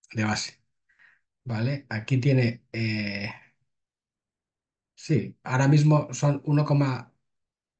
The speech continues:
mil doscientos setenta y cuatro millones, ¿vale? Capitalización, mil doscientos, mil trescientos millones. Entonces,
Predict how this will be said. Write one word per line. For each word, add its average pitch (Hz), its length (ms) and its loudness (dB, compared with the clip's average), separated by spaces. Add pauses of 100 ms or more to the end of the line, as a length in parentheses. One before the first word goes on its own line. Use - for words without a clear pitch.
(160)
mil 160 340 2
doscientos 156 460 2
setenta 131 320 2
y 117 40 -2
cuatro 139 240 0
millones, - 600 -8 (220)
¿vale? 156 320 -10 (1800)
Capitalización, 117 920 0
mil 135 300 -2
doscientos, 135 500 -6
mil 139 500 0 (340)
trescientos 123 580 0
millones. 87 480 -6
Entonces, - 580 -2